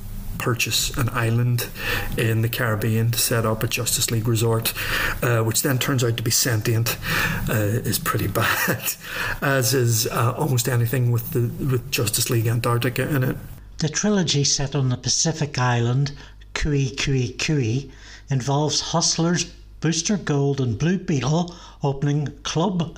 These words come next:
Speaker 2: J L I, a themed casino resort with staff in costumes, where one can visit the Fire and Ice Bar and Bistro or enjoy V I P lounge treatment in Batman's Batcave.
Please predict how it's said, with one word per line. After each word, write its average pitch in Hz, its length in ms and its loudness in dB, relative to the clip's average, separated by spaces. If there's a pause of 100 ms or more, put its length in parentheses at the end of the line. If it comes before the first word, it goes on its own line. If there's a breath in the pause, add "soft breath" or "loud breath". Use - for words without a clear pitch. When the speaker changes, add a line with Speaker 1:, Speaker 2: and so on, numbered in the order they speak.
(120)
Speaker 2:
J 135 300 2
L 139 200 2
I, 110 460 2 (100)
a 123 60 0
themed 220 520 2
casino 190 520 2
resort 120 500 0 (320 loud breath)
with 110 140 0
staff - 580 0
in 107 120 0
costumes, 165 800 0 (340 loud breath)
where 139 200 2
one 170 300 2
can 170 160 -2
visit 139 360 0
the - 60 -4
Fire 135 480 0
and 175 140 4
Ice 202 180 2
Bar 131 600 0 (420 loud breath)
and 117 140 0
Bistro 131 760 0 (240 loud breath)
or 151 140 2
enjoy 156 400 2
V 214 240 2
I 208 100 4
P 165 300 0
lounge 143 520 2
treatment 143 600 -2 (280 loud breath)
in 104 380 -2
Batman's 131 640 0
Batcave. 113 840 -2